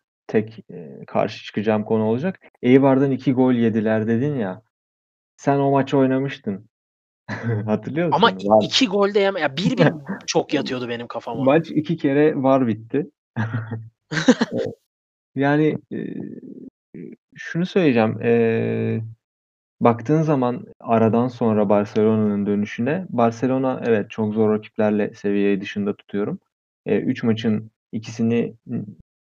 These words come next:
Speaker 1: kendine göre zaten kolay rakiplerle oynayıp, e, gol yemedi. Sevilla'yı da katarsak üç maçta da gol yemiyor. E, eğer ki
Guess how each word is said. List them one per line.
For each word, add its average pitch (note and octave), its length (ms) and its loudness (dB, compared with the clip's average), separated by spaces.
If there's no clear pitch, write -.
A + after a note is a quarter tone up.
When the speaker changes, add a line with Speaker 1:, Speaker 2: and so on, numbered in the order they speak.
Speaker 1:
kendine G#2 340 0
göre G2 220 2
zaten F#2+ 360 -2
kolay G2+ 320 2
rakiplerle G2 520 -2
oynayıp, G#2+ 580 0
e, A2 180 -8
gol C3+ 200 8
yemedi. A#2 540 4
Sevilla'yı A#2 380 2
da G2+ 80 0
katarsak G#2+ 540 -4
üç C3+ 220 -4
maçta G#2+ 320 -2
da C3+ 40 2
gol B2 220 2
yemiyor. G2 440 0
E, A2+ 80 -2
eğer C#3+ 380 6
ki D3+ 340 -2